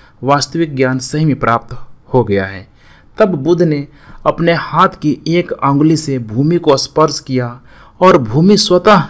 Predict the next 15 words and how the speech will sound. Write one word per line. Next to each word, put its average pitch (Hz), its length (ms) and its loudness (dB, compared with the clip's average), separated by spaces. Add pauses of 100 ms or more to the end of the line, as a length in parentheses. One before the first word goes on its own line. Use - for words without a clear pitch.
(240)
तीव्र 175 260 2
स्वर 175 300 0
में, 160 120 0
में 139 500 -4
बोल 151 200 0
उठी 131 360 -4 (320)
कि 170 60 -10
मैं 165 260 0
इस 175 360 -4
ज्ञान 151 420 2
और 135 400 -2 (400)
परोपकारी 156 680 4
की 123 220 -4 (1080)
साक्षी 151 580 0
हूँ। 127 340 0